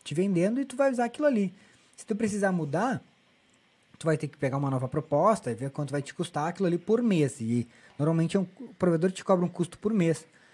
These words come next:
E muitos deles, às vezes, fazem um contrato de um ano contigo.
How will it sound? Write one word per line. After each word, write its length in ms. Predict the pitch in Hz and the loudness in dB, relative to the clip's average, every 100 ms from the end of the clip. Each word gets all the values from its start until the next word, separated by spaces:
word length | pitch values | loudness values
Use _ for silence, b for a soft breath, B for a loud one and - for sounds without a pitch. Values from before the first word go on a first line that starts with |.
| b - | b -2
E 80 | 190 | 2
muitos 420 | 190 254 - 226 | 4 2 0 -2
deles, 360 | 151 208 269 180 | 2 2 2 0
às 100 | 165 | 0
vezes, 220 | 190 190 | 0 0
fazem 180 | 208 202 | 0 0
um 60 | |
contrato 420 | 202 190 196 202 | -2 -2 -4 -2
de 60 | 208 | -2
um 140 | 262 | 0
ano 240 | 214 202 175 | 2 2 0
contigo. 440 | 127 - 131 107 | -4 -8 -6 -8